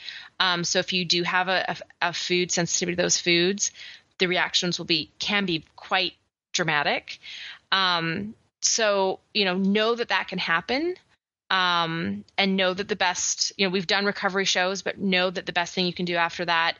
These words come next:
is sleep, reduce stress, stay hydrated,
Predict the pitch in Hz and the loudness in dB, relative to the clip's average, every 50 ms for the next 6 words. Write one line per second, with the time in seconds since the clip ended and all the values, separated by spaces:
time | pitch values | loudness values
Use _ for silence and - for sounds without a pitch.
0 | - - 170 160 156 151 160 160 165 - - - _ - - - - - _ - | -4 -2 -2 0 0 -2 -2 -2 -2 -4 -4 -4 _ -20 -20 -20 -20 -20 _ -6
1 | - - - - 196 190 185 - - - - - - _ _ _ _ _ _ _ | -6 -6 -2 0 0 0 0 0 -4 -8 -14 -14 -16 _ _ _ _ _ _ _
2 | _ _ _ _ - 175 170 180 175 160 - - 170 - - 165 - - - - | _ _ _ _ -6 -2 0 0 2 2 0 0 0 -2 -2 -2 -4 -4 -2 -2
3 | - - 160 165 160 151 147 151 - 147 143 - 143 156 - | -2 -2 -2 -2 0 -2 -2 0 0 -2 0 0 -2 -4 -6